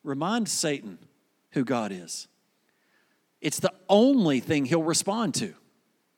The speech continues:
He will not leave you because you're a good person.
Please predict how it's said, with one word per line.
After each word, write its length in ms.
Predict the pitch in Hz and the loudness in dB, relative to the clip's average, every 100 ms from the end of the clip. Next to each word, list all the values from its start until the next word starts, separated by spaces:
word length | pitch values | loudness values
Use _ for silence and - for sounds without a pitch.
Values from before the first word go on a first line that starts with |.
| _ _ _ _ _ _ _ _ _ _ _ _ _ _ _ | _ _ _ _ _ _ _ _ _ _ _ _ _ _ _
He 200 | - 202 | -6 -2
will 200 | 202 185 | 2 2
not 480 | 147 156 196 247 214 | 2 2 2 0 -2
leave 420 | 180 226 254 202 | -2 0 2 0
you 180 | 160 170 | 0 -2
because 400 | 170 - 190 170 | -2 0 0 2
you're 160 | 190 175 | 2 2
a 60 | |
good 240 | 151 180 160 | 2 -2 0
person. 400 | 175 175 - | -2 -2 -4